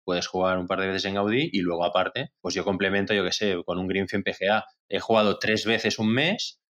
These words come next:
y las tres veces me ha salido, pues, por unos, yo qué sé,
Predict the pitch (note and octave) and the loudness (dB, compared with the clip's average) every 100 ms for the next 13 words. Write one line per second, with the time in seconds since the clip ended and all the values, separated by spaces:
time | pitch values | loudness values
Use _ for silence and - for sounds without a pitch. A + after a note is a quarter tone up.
0 | _ _ - G2+ F#2+ - A2 G2+ A#2 A2+ | _ _ 0 2 2 2 2 2 2 2
1 | B2+ A#2+ A2 A2+ A#2 B2 C#3+ - G#2+ - | 2 0 2 2 4 4 4 4 2 2
2 | G2+ G2 G2 F#2+ F#2+ F#2+ F#2+ F#2 F#2 F#2 | 2 2 4 2 2 2 2 2 2 0
3 | F#2 - G2+ F2+ | -4 -2 -2 -2